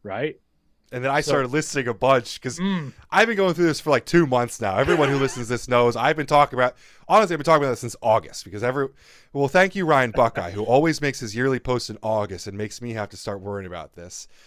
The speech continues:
Speaker 2: Uh, but so, so for me, I have, I have to say right off the bat, I, before we even get to the one, I'm gonna say it right here. My product of the year is Savage Legend. My product, like,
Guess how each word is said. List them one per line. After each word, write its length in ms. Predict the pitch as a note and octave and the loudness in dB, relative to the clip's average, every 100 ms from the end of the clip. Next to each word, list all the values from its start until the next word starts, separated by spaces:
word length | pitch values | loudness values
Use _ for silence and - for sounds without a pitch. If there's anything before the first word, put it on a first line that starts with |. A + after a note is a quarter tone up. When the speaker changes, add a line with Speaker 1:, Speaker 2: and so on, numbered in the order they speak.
| _ _ - B2 | _ _ -6 0
Speaker 2:
Uh, 160 | A2+ | 0
but 200 | G#2 - - - _ _ _ | 2 -2 -4 -20 _ _ _
so, 320 | - F#3 E3+ | -6 -4 -2
so 280 | - F#3+ - | 0 0 0
for 160 | - E3 | -6 -2
me, 320 | G3 D#3 - _ _ _ - | -2 -4 -6 _ _ _ -8
I 120 | C3+ | -2
have, 260 | D#3 D3+ - | 2 2 0
I 120 | C#3 | -2
have 160 | E3+ F#3 | 0 0
to 80 | D3 | -2
say 220 | E3+ C#3+ | 0 2
right 140 | B2+ | 4
off 140 | A#2+ - | 2 0
the 80 | F#2+ | -8
bat, 340 | F#2 E2 - _ _ _ _ _ _ _ _ _ _ _ | -10 -10 -12 _ _ _ _ _ _ _ _ _ _ _
I, 180 | C#3 C#3+ _ _ - | -4 -4 _ _ -4
before 300 | D3 D#3+ C4+ | -2 2 4
we 80 | B3 | 4
even 120 | D#3+ | 0
get 120 | C3 A#2+ | -2 -4
to 60 | |
the 100 | G#2 | -4
one, 160 | F#2+ F2+ | -6 -6
I'm 60 | G#2 | -4
gonna 140 | B2 | -4
say 140 | A#2 | -2
it 60 | G#2+ | -6
right 100 | - | -6
here. 120 | F#2 | -6
My 160 | C3 F#3+ | 0 2
product 340 | A3 G#3 F#3 | 4 4 2
of 60 | D3 | -2
the 40 | |
year 120 | D3 | -2
is 100 | B2 | -2
Savage 340 | - A#2 G#2+ F2+ | 0 0 0 -4
Legend. 380 | C#2 - _ _ _ | -14 -20 _ _ _
My 100 | B2+ | -2
product, 340 | B2+ G3 A3 F#3+ D#3 | 2 2 2 -4 -6
like, 160 | D3+ | -6